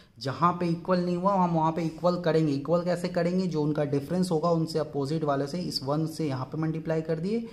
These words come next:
इसके difference से यहाँ पे multiply कर दिए, समझे। अब, अब फिर देखेंगे, check करेंगे तो पाँच और तीन का difference दो, छः और चार का difference दो, तो मतलब दोनों equal है तो वो method लगा सकते हैं।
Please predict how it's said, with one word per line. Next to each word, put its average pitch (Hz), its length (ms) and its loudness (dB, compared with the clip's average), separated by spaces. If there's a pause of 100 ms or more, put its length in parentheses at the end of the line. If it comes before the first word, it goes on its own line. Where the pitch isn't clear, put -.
(200)
इसके 160 280 -4
difference 151 380 -2
से 190 80 -2
यहाँ 139 220 0
पे 135 100 -4
multiply 113 480 -6
कर 104 160 -12
दिए, 107 180 -14 (360)
समझे। 170 340 -8 (400)
अब, 120 180 -12 (380)
अब 143 220 -8
फिर 180 140 -2
देखेंगे, 170 380 -2
check 175 240 -4
करेंगे 180 240 0
तो 175 140 -4
पाँच 165 320 2
और 165 80 2
तीन 170 220 -2
का 165 80 0
difference 160 380 -2
दो, 175 480 -2 (100)
छः 165 220 0
और 160 100 4
चार 151 240 0
का 160 80 -2
difference 147 300 -2
दो, 117 200 -6
तो 117 120 -8
मतलब 139 300 -6
दोनों 147 220 0
equal 156 280 -2
है 170 100 -2
तो 180 80 -2
वो 165 120 2
method 151 280 -2
लगा 127 240 0
सकते - 320 -14
हैं। 104 220 -16